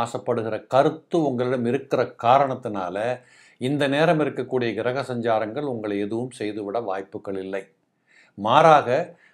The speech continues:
மீனத்துக்கு ஒரு பக்கத்துல பார்த்தா சூரியன் கூட ரொம்ப கெடுதலை பண்ண மாட்டார். ஆறாம் பாவாதிபதி, பொழப்புக்குண்டான கிரகம், தைரிய வீரிய பராக்கிரமம், எதிரிகளை வெல்லுகின்ற சக்தி, போட்டிகளில்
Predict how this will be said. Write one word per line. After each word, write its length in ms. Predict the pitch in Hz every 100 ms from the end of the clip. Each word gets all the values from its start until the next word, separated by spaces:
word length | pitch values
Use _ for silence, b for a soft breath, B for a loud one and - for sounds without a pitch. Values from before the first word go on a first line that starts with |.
| b
மீனத்துக்கு 600 | 120 185 180 170 160 165
ஒரு 200 | 139 135
பக்கத்துல 400 | 143 135 156 156
பார்த்தா 320 | 123 131 -
சூரியன் 480 | 127 - 151 151 135
கூட 180 | 123 120
ரொம்ப 240 | 117 113
கெடுதலை 440 | 113 117 123 127 107
பண்ண 240 | 104 104
மாட்டார். 440 | 113 - 95 95 _ _ b b
ஆறாம் 440 | b 107 139 151 135
பாவாதிபதி, 720 | 123 117 107 101 101 101 - _ _
பொழப்புக்குண்டான 760 | - 151 165 160 143 127 117 110
கிரகம், 420 | 107 107 101 98 101
தைரிய 360 | 120 147 165 151
வீரிய 300 | 131 127 120 117
பராக்கிரமம், 680 | 110 120 123 110 104 101 101
எதிரிகளை 540 | 113 135 165 156 139 123
வெல்லுகின்ற 520 | 123 135 139 123 113
சக்தி, 580 | 95 107 - 113 101 -
போட்டிகளில் 720 | 160 170 165 139 135 123 131